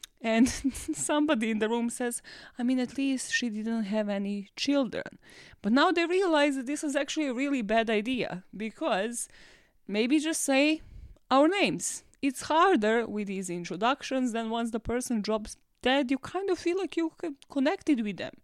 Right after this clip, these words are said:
You know that they have somebody at home waiting for them. After this, there's, like, dead silence in the room, and then this guy speaks up, saying his name is Craig, and this is his wife standing next to him.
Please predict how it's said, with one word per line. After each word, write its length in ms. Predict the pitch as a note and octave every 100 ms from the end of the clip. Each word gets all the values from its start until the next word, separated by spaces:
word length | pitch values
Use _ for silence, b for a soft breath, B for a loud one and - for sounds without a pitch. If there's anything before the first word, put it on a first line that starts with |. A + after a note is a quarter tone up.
| b b b
You 100 | - A3
know 120 | B3+
that 140 | C#4+
they 100 | C4+
have 180 | C4 C#4+
somebody 540 | - - F#4+ D4 A3+
at 120 | B3 -
home 360 | A#3 A#3+ A3+
waiting 580 | G#3 C#4 C4+ - D3 F3+ -
for 240 | G3 F3
them. 340 | - - - - _ _ -
After 380 | B3+ E4+ - E4
this, 240 | G#3+ B3+
there's, 260 | G#3 A3 G#3+
like, 200 | G#3+ F#3
dead 280 | F#3 F#3+ F#3+
silence 600 | - F#3+ G3+ G#3+ A3 -
in 100 | G3+
the 140 | G#3
room, 360 | A3+ A#3+ A#3+ A#3
and 200 | G3+ G#3+
then 260 | B3 C4
this 180 | A#3 A#3
guy 220 | - G#3+
speaks 560 | A3 - D#3+ C#3+ - -
up, 300 | B3 B3+ -
saying 460 | - F3+ G3 A3
his 200 | A3+ B3
name 280 | G#3+ E3+ F#3
is 180 | F#3+ -
Craig, 520 | - D#4+ F#4 - - - B B B
and 140 | G3 G3
this 160 | G#3
is 140 | A3+ G#3+
his 260 | G3+ E3+
wife 540 | F#3+ A3+ C#4 C#4+ C#4 -
standing 440 | - F3 D#3+ E3
next 340 | G#3 B3 -
to 120 | - A#3+
him. 440 | - A#3 B3 A#3+